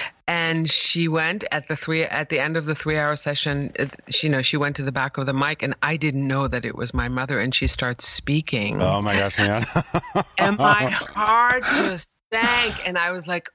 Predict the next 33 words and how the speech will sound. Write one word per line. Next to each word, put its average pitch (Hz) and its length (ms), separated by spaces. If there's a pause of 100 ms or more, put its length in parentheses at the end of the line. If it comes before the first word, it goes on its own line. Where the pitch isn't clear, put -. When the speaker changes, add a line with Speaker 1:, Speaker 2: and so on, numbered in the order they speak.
Speaker 1:
"Oh 247 220
my 208 320
God, 233 460
what 220 380
is 185 120
she 247 260
going 214 420
to 202 120
say?" 226 580 (960)
And 190 100
she 233 120
started 220 460
to 208 120
say, 208 200
"You 196 160
know, 208 280
I 185 140
don't 196 240
have 196 280
a 170 80
question, 156 540
but 170 140
I 165 40
have 160 200
a 151 40
comment. 131 560
I'd 135 140
like 160 240
to 170 100
share 143 300
with 143 240
you 131 200
that 131 280